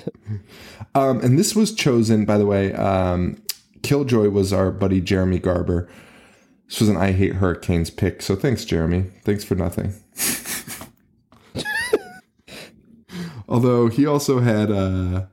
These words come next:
oh, he had, he had Green Inferno as one of his picks. That would have been good too.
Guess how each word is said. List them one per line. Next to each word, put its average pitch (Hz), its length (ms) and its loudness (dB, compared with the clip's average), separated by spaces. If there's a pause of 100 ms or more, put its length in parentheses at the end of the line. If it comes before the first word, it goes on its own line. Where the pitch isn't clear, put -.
(300)
oh, 165 140 0
he 180 120 2
had, 131 300 -4 (1600)
he 180 160 0
had - 140 0
Green 123 220 2
Inferno 101 520 2
as 101 100 0
one 113 120 2
of 110 100 0
his 120 180 0
picks. 123 400 -4
That 120 160 -2
would - 100 -2
have - 80 -8
been - 180 -10
good - 260 -10
too. - 300 -8